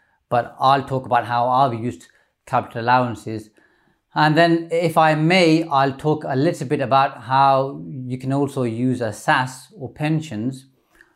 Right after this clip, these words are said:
uh, to mitigate your taxes, but also have a very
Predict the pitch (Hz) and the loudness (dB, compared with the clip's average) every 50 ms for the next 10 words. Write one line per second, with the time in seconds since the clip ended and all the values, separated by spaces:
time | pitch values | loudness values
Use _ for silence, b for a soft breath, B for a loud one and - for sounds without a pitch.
0 | b b 113 104 107 104 104 107 107 110 127 - - _ - 135 120 117 117 113 | b b -4 -2 -2 -2 -2 -2 -2 -4 -6 -6 -12 _ -8 -8 -6 -6 -6 -8
1 | 113 123 - _ _ _ _ _ _ _ 127 151 151 - - 110 127 123 123 123 | -10 -14 -16 _ _ _ _ _ _ _ -4 -4 -4 -4 -6 -4 -4 -4 -4 -8
2 | 127 120 120 117 113 113 - 139 139 139 - - - 120 110 110 - 117 113 117 | -10 -10 -8 -8 -10 -10 -4 -4 -4 -4 -4 -8 -10 -10 -10 -8 -6 -4 -4 -4
3 | 120 120 123 113 104 104 120 110 110 110 104 98 117 127 127 123 117 110 110 | -4 -4 -4 -6 -2 -2 -2 -2 -2 -4 -6 -4 -2 -2 0 0 -2 -4 -8